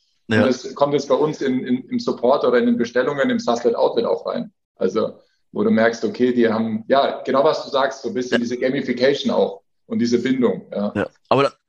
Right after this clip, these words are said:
Speaker 1: dann musst du ja schlussendlich deinen Kunden noch gut kennen, gell? Der eine mag's, der andere mag's wieder nicht.
Speaker 2: Genau. Oder, oder wenn man was beilegt, zum Beispiel auch Saslet Outlet, da kann's passieren, dass wenn du, wenn du zwei, drei Flyer beilegst,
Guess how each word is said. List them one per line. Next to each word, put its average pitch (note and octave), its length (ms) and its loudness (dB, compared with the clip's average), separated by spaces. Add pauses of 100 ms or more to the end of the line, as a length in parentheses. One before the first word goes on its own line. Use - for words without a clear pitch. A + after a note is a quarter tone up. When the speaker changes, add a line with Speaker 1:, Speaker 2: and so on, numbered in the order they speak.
Speaker 1:
dann A#2 160 0
musst D3 200 0
du D#3 40 2
ja D3 40 4
schlussendlich C#3 340 0
deinen C3 140 0
Kunden C#3 200 -2
noch B2 120 -2
gut C3+ 300 0 (240)
kennen, C#3 320 0
gell? G#2 200 2 (140)
Der A2+ 140 4
eine B2+ 200 2
mag's, A2+ 480 0
der B2+ 140 0
andere B2+ 200 -2
mag's B2+ 240 -2
wieder A#2+ 140 0
nicht. C#3+ 300 -4 (300)
Speaker 2:
Genau. A2 320 2
Oder, B2 260 4
oder C#3 160 2
wenn C#3+ 120 2
man C#3+ 160 0
was B2 200 -2
beilegt, D#3 600 -4
zum C3 100 -12
Beispiel D3+ 540 2 (400)
auch C#3 180 2
Saslet C#3+ 380 0
Outlet, C#3+ 460 0
da B2+ 80 -4
kann's D3 280 -8
passieren, D3+ 340 0
dass C#3+ 200 2
wenn C#3 100 -2
du, C#3+ 80 -2 (120)
wenn C#3 120 -2
du C#3+ 80 -8
zwei, C#3+ 260 0
drei C3+ 200 2
Flyer C#3+ 320 2
beilegst, D#3 560 -2